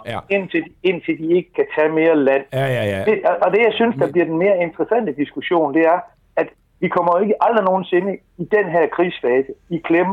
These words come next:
Speaker 2: på samme måde, som vi gjorde i Afghanistan.
Speaker 1: Nej, nej, men du vil
Speaker 2: Der er
Speaker 1: gerne
Speaker 2: ingen
Speaker 1: tilbage
Speaker 2: danske
Speaker 1: til,
Speaker 2: soldater
Speaker 1: jamen,
Speaker 2: dernede.
Speaker 1: Federico,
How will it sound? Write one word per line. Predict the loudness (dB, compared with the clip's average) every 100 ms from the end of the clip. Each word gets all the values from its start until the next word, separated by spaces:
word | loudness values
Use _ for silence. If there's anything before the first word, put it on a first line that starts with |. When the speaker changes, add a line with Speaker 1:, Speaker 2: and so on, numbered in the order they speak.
| -2
Speaker 2:
på | -2
samme | 0 0 0
måde, | 0
som | -2 -8
vi | 0
gjorde | 2 2
i | 2
Afghanistan. | 2 0 0 -4 -4
Speaker 1:
Nej, | -4
nej, | -4
men | -2
du | 0
vil | 2
Speaker 2:
Der |
er | 2
Speaker 1:
gerne |
Speaker 2:
ingen | 0 2
Speaker 1:
tilbage | 2
Speaker 2:
danske | 0 -6
Speaker 1:
til, | -2
Speaker 2:
soldater | 0 2 2
Speaker 1:
jamen, | 0
Speaker 2:
dernede. | -2 2 2
Speaker 1:
Federico, | 0